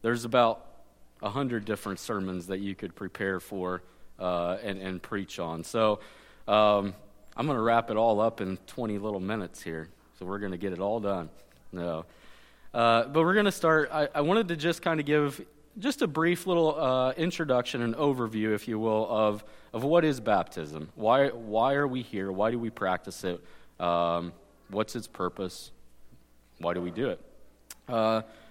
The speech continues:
we'll, we'll start with that the perfect example for us, Jesus himself, was baptized.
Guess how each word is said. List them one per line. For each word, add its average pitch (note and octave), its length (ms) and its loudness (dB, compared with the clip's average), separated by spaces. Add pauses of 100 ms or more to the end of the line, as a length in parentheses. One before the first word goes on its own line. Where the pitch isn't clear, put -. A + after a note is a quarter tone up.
(840)
we'll, D3 180 2
we'll D3 140 0
start A3 380 2
with A2+ 520 0 (1080)
that A2+ 580 2 (180)
the A2+ 280 -4
perfect D3 500 -4
example A2 580 -4
for F2 300 -4
us, F2+ 160 -2
Jesus A2 440 -6
himself, F#2 640 -2 (580)
was F2+ 220 -4
baptized. E2 800 -4